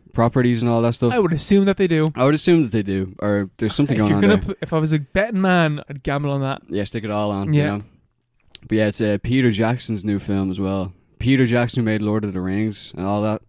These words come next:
Speaker 1: all that stuff, The Hobbit.
Speaker 2: Mad.
Speaker 1: For some reason, he's decided to do a, uh, a film about four shaggy young fellows on a, uh,
Speaker 2: He's been on,
Speaker 1: on a
Speaker 2: like,
Speaker 1: journey
Speaker 2: he's
Speaker 1: again.
Speaker 2: been on a documentary buzz, though, 'cause he didn't have that,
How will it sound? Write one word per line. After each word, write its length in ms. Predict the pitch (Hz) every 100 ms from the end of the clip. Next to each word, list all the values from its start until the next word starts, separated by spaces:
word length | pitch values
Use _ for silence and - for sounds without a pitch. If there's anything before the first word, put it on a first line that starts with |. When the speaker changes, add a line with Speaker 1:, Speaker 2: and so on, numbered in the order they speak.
| - -
Speaker 1:
all 160 | 107
that 80 | 110
stuff, 260 | - 110 -
The 100 | 95
Hobbit. 340 | 101 110 120 127
Speaker 2:
Mad. 420 | - - 127 -
Speaker 1:
For 240 | - -
some 220 | - 135
reason, 300 | 127 127 117
he's 120 | 110 95
decided 340 | - 107 101
to 80 | 92
do 180 | 95 92
a, 200 | 90 87 87
uh, 240 | 87 87 101 - _ _ _ _ -
a 160 | 90 90
film 240 | 101 95
about 400 | 90 87 85 - _ _ _ _ _ _
four 320 | - 117 120
shaggy 300 | - 117 113
young 180 | 107 104
fellows 600 | 110 101 95 90 - -
on 160 | 92 92
a, 180 | 90
uh, 260 | 87 85 82
Speaker 2:
He's 180 | 285 302
been 140 | 359
on, 60 | 349
Speaker 1:
on 40 | 277
a 20 |
Speaker 2:
like, 80 | 107
Speaker 1:
journey 440 | 104 101 101 92 - -
Speaker 2:
he's 120 | 220 208
Speaker 1:
again. 100 | 214
Speaker 2:
been 100 | 240
on 140 | 285
a 60 | 285
documentary 640 | 202 214 190 170 185 208
buzz, 260 | 170 170 151
though, 120 | 156
'cause 140 | 147 151
he 80 | 160
didn't 200 | 214 233
have 160 | 214 190
that, 500 | 180 151 - -